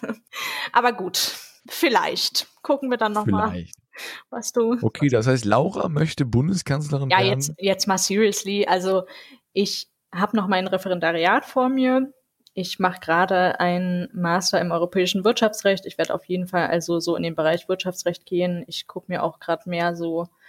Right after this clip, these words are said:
Speaker 1: den Bereich Immobilienrecht an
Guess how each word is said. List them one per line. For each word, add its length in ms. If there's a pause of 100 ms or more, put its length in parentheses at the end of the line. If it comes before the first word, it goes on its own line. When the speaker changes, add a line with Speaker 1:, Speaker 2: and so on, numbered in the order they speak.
(480)
Speaker 1:
den 120
Bereich 280
Immobilienrecht 920
an 480